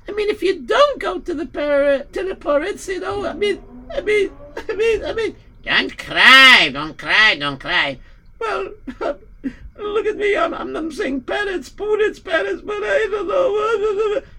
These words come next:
Speaker 2: Eh, don't cry, don't cry! You know, there's a Ribbono Shel Olam in the world.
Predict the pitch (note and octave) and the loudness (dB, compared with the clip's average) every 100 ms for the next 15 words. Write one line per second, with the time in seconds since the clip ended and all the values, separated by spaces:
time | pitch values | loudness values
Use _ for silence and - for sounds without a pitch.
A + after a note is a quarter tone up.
0 | - - C#3+ C#3+ D#3+ G#3 A3 - G#3+ A#3 | -10 -2 0 0 -2 -2 -4 -8 0 6
1 | B3+ B3 G3 C#3+ E3 F3+ - - F#3+ G#3+ | 10 10 8 4 -2 -4 -8 -6 0 4
2 | A3 G3 D3 A2+ A2+ C3+ D#3 D#3+ D#3 E3+ | 6 6 4 -2 -6 -6 -6 -4 -4 -4
3 | D#3+ C3 G#3+ A3+ F#3 F3 E3 D#3+ E3 G#3 | -4 0 0 2 -2 -4 -4 -2 4 4
4 | A#3 - | 4 0